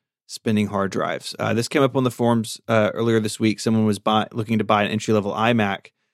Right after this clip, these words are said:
and a bunch of us, like, "Don't do it. Like, you've got to upgrade to an S S D because the spinning hard drive is just so slow." And the Fusion drives, they've made the S S D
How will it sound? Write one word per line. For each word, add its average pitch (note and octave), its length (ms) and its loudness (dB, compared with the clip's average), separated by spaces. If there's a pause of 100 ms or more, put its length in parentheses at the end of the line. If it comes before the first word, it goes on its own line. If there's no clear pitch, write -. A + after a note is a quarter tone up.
(380)
and A#2 100 2
a A2+ 60 4
bunch A#2+ 180 0
of B2+ 60 -4
us, A#2+ 160 0
like, A2 180 2 (380)
"Don't A#2+ 340 2 (500)
do A#2+ 360 0
it. - 360 -16
Like, G#2+ 280 -2
you've A2+ 260 0
got A2+ 240 4
to - 160 -2
upgrade G#2 580 2 (680)
to A#2+ 300 2
an A2 100 0
S A2 160 -4
S G2+ 180 -4
D C3 300 2
because G#2 440 0
the D3+ 120 -8
spinning A#2 340 0
hard A2 240 2
drive G2+ 220 2
is F#2+ 100 -6
just G2+ 220 -4
so G2+ 240 -2
slow." G2 560 -8
And G#2+ 340 -6 (320)
the B2 80 0
Fusion B2+ 340 2
drives, A#2 400 2
they've A2 200 -2
made A2+ 200 2
the A2 160 0
S A2+ 180 0
S A2+ 140 -6
D A2+ 280 -2